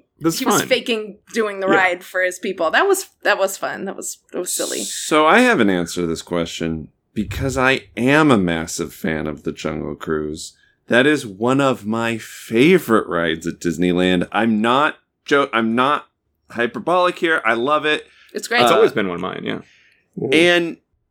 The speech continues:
Speaker 3: I feel like, I, I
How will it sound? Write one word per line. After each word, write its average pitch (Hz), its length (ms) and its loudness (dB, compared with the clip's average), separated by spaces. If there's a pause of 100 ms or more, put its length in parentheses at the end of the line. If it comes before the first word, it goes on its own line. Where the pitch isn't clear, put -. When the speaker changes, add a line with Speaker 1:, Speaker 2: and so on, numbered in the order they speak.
(140)
Speaker 3:
I 180 160 2
feel 220 420 -4
like, 214 440 0 (500)
I, 156 240 2
I 190 380 2